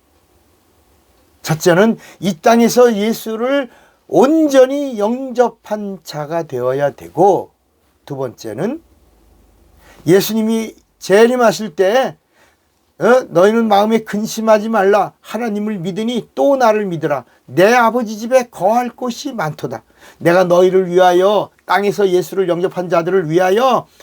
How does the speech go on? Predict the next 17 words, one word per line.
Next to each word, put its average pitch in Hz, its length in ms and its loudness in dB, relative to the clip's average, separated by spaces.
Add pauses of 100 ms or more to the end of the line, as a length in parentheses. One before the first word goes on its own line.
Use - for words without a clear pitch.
(120)
내가 185 320 2
처소를 233 560 -4
예비하러 254 580 2
가노니, 170 540 -4 (200)
가서 180 340 -6
처소를 190 500 -2
예비하면 185 760 2 (200)
내가 180 300 0
다시 160 320 -6
와서, 120 420 0 (680)
그리고 151 440 -2 (320)
나 220 380 4
있는 247 400 -4
곳에 240 420 -4 (760)
영접할 240 1000 2 (100)
터요." 165 480 0
그러니까 107 400 -8